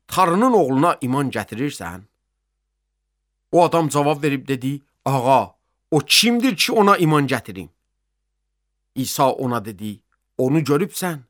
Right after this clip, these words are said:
səninlə danışan o özüdür." Adam dedi, "Ya Rəbb, iman gətirirəm." Və İsaya pərəstiş etdi. Və İsa dedi,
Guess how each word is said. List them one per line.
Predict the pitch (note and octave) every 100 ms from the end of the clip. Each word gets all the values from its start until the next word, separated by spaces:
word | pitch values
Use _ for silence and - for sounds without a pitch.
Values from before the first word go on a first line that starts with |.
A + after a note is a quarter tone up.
| _ _ _ _ _ _
səninlə | - F#3+ F#3 G3+ F3+ E3
danışan | D3+ C#3+ - F3+ D#3+ - _
o | D#3 D#3 C#3 -
özüdür." | B2 A#2 F3+ F3 A#2+ _ _ _ _ _ _ _ _ _ _ _ _ _ _ _ _ _ -
Adam | C3+ C#3+ B2+
dedi, | A2+ A2+ G#2+ _ -
"Ya | C#3+
Rəbb, | E3 D3+ C3 - _ _ _ _ -
iman | F3 E3+ G#3+ G3
gətirirəm." | G3 - F3+ D#3+ C#3 A2 _ _ _ _ _ _ _
Və | B2
İsaya | A#2 G#2 - A2 G#2 -
pərəstiş | - A#2+ - - D#3
etdi. | - _ _ _ _ _ _ _ _ _ _ _ _ _ _ _ _ _ _ _ C3
Və | C3+
İsa | B2 - C3+ B2+
dedi, | B2+ A2+ A2+